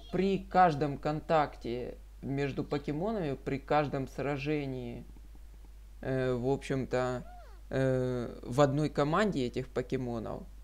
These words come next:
э, в общем-то, с-, одна пятая, двадцать процентов шанс, что покемоны заразят друг друга. Ну, то есть, я так понял,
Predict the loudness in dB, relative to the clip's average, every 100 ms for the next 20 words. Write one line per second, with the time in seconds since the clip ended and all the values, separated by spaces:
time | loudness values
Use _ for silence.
0 | -16 -18 -18 -18 -16 -12 0 4 4 4
1 | 2 0 -4 -6 -4 4 4 6 0 2
2 | 4 6 6 4 -2 -8 -12 -14 -12 -12
3 | -12 -12 2 2 4 2 4 6 6 6
4 | 4 6 4 2 6 4 6 4 6 4
5 | 6 6 6 0 -2 2 4 4 4 4
6 | 2 0 0 0 2 2 2 2 2 2
7 | 2 0 0 -2 -6 -8 -10 -10 -12 -14
8 | -18 -18 -18 -18 -18 -18 -18 -18 -18 -16
9 | -14 -12 -12 -16 -16 -14 -4 -2 2 2
10 | 2 2 2 2 0 0 0 0 -2 -4